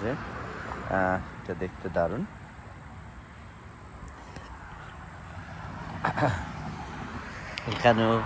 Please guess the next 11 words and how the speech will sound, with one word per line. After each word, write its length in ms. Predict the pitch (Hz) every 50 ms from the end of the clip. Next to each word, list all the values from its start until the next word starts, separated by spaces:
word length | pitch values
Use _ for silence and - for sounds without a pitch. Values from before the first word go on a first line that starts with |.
| - - - - - - - - - - - - - - - - 120 104
জিনিয়া, 380 | 107 113 107 104 104 104 113 120 - - - - - - - - - - - - - - - - - - - - - - - - - - - - - - - - - - -
এই 140 | 104 92 90
যে 120 | 95 113 135 - - - - - - - - - - - - - - - - - 117 117 117 113 113 113 113 110 110
একটা 380 | 107 104 107 104 104 107 104 107 107 - - - - - - - - - - - - - - - - - - - - - - - - - - - - - - - - - - - - - - - - - - - - - - - - - - - - - - - - - - - - - -
সাদা 260 | - 110 98 113 113
গোলাপ, 320 | 107 107 113 107 110 127 - - - - - - - - - - - - - - - - - - - - - - - - - - - - - - - - - - - - - -
এই 220 | 104 98 92 107
যে 40 | 123
সাদা 540 | 151 - - - - - 110 107 98 104 101
গোলাপ। 340 | 98 92 95 101 113 - - - - - - - - - - - - - - - - - - - - 202 - - - - - - - - - - - - - - - - - - - -
এখানেও 560 | - - - 113 107 104 107 110 110 110 113